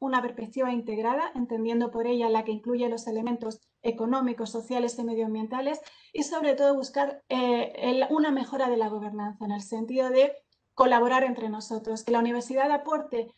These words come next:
a la administración pública todo aquello que la administración pública por sus propios condicionantes no puede tener, porque no tiene tiempo, porque va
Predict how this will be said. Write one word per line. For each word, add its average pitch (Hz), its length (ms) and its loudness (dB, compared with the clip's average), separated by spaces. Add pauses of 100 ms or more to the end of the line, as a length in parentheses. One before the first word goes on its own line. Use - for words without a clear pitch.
(120)
a 240 100 6
la 226 80 10
administración 233 640 0
pública 247 340 0
todo 262 180 2
aquello 262 360 0
que 226 80 -2
la 226 60 0
administración 226 520 -4
pública 247 400 0
por 233 120 -6
sus 233 120 -8
propios 254 300 -2
condicionantes 240 720 -6
no 233 180 -4
puede 247 300 2
tener, 233 440 -6
porque - 240 -14
no 220 140 -4
tiene 214 240 -6
tiempo, 254 400 -4
porque 220 240 -6
va 233 220 2